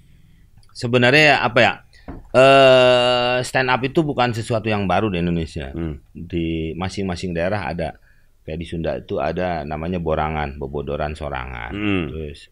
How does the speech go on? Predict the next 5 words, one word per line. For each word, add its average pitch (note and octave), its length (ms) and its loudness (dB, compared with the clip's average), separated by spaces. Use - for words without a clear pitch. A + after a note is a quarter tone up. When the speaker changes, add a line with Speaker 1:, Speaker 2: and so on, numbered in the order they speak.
Speaker 1:
apa C2 460 -10
gitu. C#2+ 300 -14
Sama E2 320 -8
juga F#2 260 -4
menceritakan. E2+ 880 -10